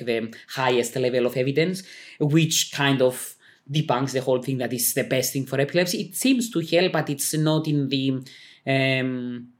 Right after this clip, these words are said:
it's not in the, in the size that we kind of make it into. Uh, for cancer, it has shown opposite effects, actually. It has shown, at least for breast cancer, that it kind, the ke-, ketones act,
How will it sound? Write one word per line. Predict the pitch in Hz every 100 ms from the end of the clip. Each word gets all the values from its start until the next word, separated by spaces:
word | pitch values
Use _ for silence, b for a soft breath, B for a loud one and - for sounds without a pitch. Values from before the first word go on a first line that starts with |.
| _ _ _ _
it's | 139 - -
not | 147 143 143
in | 143
the, | 127 123 127 123 123 120 120 101 104 104 - - - - 151
in | 139
the | 123
size | - 117 131 123 113 113 - - b b b _
that | 123 123
we | 127
kind | 127 131 131 120
of | 120 - -
make | 143 143 143
it | 143
into. | 160 160 - 185 190 190 B B -
Uh, | 151 151 151 151 147
for | 170 165
cancer, | - 196 190 220
it | 214
has | -
shown | - 190 180
opposite | 190 190 156 120
effects, | 120 117 117
actually. | 110 - 135 131 160
It | 156
has | 139
shown, | - - 160 160 165 170 170 160 B B
at | 135 143
least | 143
for | 139 135
breast | 135 147 -
cancer, | 143 143 143
that | 135 139
it | 139 -
kind, | 135 139 127
the | 123
ke-, | - 147 147 -
ketones | 175 170 175 202 - b b _
act, | 131 143 - - - -